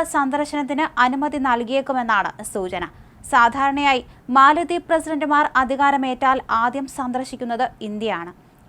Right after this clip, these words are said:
എന്നാൽ കഴിഞ്ഞ നവംബർ പതിനേഴിന് സത്യപ്രതിജ്ഞ ചെയ്ത് അധികാരമേറ്റ മുഹമ്മദ് മൊയ്സു ആ കീഴ്വഴക്കം തെറ്റിച്ചിരുന്നു. രണ്ടാഴ്ചയ്ക്കുള്ളിൽ രണ്ട് വിദേശയാത്ര നടത്തിയ അദ്ദേഹം ആദ്യം തുർക്കിയിലേക്കാണ് പോയത്. പിന്നീട്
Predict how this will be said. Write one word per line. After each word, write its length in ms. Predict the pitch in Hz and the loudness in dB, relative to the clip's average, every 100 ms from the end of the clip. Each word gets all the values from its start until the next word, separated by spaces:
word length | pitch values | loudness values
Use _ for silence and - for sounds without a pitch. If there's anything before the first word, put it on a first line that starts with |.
| 220 | -4
എന്നാൽ 240 | 233 247 254 | 0 0 0
കഴിഞ്ഞ 300 | 233 233 262 254 | 0 0 -2 -2
നവംബർ 340 | 233 240 269 277 | -2 0 -2 0
പതിനേഴിന് 560 | 233 208 220 247 233 226 - - - - | -2 -2 -4 -4 -2 -2 -4 -12 -20 -2
സത്യപ്രതിജ്ഞ 720 | 330 311 359 370 349 349 - 339 | 0 2 0 -4 -4 -6 -4 -4
ചെയ്ത് 240 | 330 311 320 - 262 | -2 -2 0 2 2
അധികാരമേറ്റ 640 | 247 294 311 302 285 247 277 - 226 | 2 0 0 0 -2 2 0 0 -4
മുഹമ്മദ് 440 | 247 294 302 277 269 | -2 0 -2 0 0
മൊയ്സു 340 | 262 254 240 - - - 226 | 0 0 -2 -4 -10 -2 2
ആ 20 | 277 - | 2 0
കീഴ്വഴക്കം 560 | 277 294 294 262 214 - - | -4 0 0 0 -2 -4 -4
തെറ്റിച്ചിരുന്നു. 540 | 226 226 247 196 175 - - - - | -4 -4 -4 -4 -6 -12 -16 -10 0
രണ്ടാഴ്ചയ്ക്കുള്ളിൽ 760 | 262 285 311 330 320 311 311 - 254 | 4 4 4 0 -4 0 0 0 -2
രണ്ട് 220 | 262 269 302 | -2 -2 -2
വിദേശയാത്ര 760 | 285 285 294 320 294 269 285 285 | 0 0 0 0 0 0 2 2
നടത്തിയ 320 | 269 254 262 254 240 | 2 0 0 2 4
അദ്ദേഹം 360 | 220 247 254 - - - 226 | 2 2 0 -2 -12 -2 4
ആദ്യം 260 | 233 240 269 - | 4 2 -6 -4
തുർക്കിയിലേക്കാണ് 760 | 247 226 - 285 285 262 226 185 202 | -4 -4 -4 -2 -2 0 -2 -2 -2
പോയത്. 280 | 190 185 - - _ - | 0 2 0 -2 _ -8
പിന്നീട് 320 | 247 233 233 | -6 -2 0